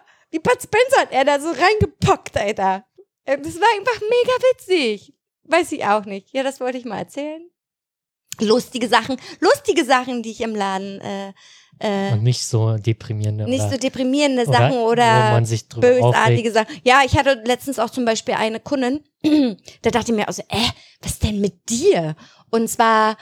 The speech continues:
Speaker 1: äh, kam die halt, hat die ihre Sachen aufs Band gepackt, ich hab das durchgepiepst und so und dann hat sie gesagt, „Ach, ich hab vergessen, die Bananen abzuwiegen.“ Ich sag so, „Ja, die Waage ist gleich da vorne, kannst du abwiegen und so, ja, okay.“ Kommt zurück und sagt, „Ja, ich hab's falsch abgewogen.“ Ich sag,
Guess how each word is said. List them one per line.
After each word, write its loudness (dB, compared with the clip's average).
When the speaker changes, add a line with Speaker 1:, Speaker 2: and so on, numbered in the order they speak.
Speaker 1:
äh, 2
kam -2
die -2
halt, 0
hat -6
die -6
ihre -4
Sachen 0
aufs -2
Band 0
gepackt, 0
ich -6
hab -4
das -6
durchgepiepst -4
und -4
so 2
und 0
dann -4
hat -2
sie -6
gesagt, 0
„Ach, 0
ich -4
hab -2
vergessen, -2
die -2
Bananen 2
abzuwiegen.“ -6
Ich -10
sag -8
so, -8
„Ja, 2
die -6
Waage 0
ist -10
gleich -6
da -10
vorne, -2
kannst -14
du -6
abwiegen -8
und -16
so, -8
ja, -6
okay.“ -8
Kommt 2
zurück 2
und 0
sagt, 0
„Ja, 2
ich -8
hab's -6
falsch 0
abgewogen.“ -4
Ich -12
sag, -4